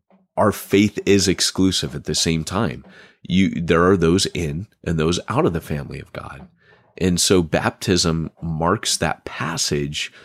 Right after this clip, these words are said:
that you go from. Of course it's faith. Of course it's belief, but this is the response. This is your act of faith.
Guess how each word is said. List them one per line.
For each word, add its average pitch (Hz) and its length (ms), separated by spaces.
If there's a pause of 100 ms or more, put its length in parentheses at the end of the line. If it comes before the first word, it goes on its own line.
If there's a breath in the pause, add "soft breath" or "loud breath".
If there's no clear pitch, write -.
(260 loud breath)
that 90 160
you 98 220
go 104 280
from. - 440
Of - 180
course - 340
it's - 180
faith. - 600
Of 92 160
course 185 320
it's - 160
belief, 71 400 (320 loud breath)
but 92 140
this 127 220
is 107 160
the 85 100
response. 82 520
This 127 160
is 98 160
your 87 180 (100)
act 104 340
of 92 220
faith. - 640